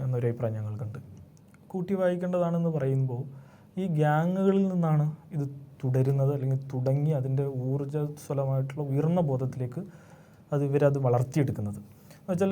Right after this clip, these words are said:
ഒരു ചെറിയ, ആ, ബീഡി കഷ്ണത്തിൽ നിന്ന് തുടങ്ങുന്ന ഒരു കാലത്ത് നമ്മൾ, ആ, നമ്മൾ പുസ്തകങ്ങളിലൊക്കെ വായിക്കുന്നത് പോലെ സൗഹൃദങ്ങൾക്കിടയിൽ ഉണ്ടാവുന്ന ഒരു ബീഡി കഷ്ണത്തിൽ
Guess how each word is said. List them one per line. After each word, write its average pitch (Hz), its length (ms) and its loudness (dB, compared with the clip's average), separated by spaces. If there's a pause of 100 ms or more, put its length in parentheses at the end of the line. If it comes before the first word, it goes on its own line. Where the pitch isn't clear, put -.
ഒരു 185 80 -2 (100)
ചെറിയ, 180 280 4 (540)
ആ, - 20 -2 (240)
ബീഡി 156 320 2
കഷ്ണത്തിൽ 151 460 -2
നിന്ന് 156 240 4
തുടങ്ങുന്ന 139 380 -2 (120)
ഒരു 127 140 -2
കാലത്ത് 127 400 -2
നമ്മൾ, 143 160 -4 (380)
ആ, - 40 -14 (1080)
നമ്മൾ 151 260 -4
പുസ്തകങ്ങളിലൊക്കെ 135 640 0
വായിക്കുന്നത് 127 440 -4
പോലെ 131 160 -4 (200)
സൗഹൃദങ്ങൾക്കിടയിൽ 139 1000 -2
ഉണ്ടാവുന്ന 135 460 2 (500)
ഒരു 175 180 0
ബീഡി 160 300 0
കഷ്ണത്തിൽ 156 400 -2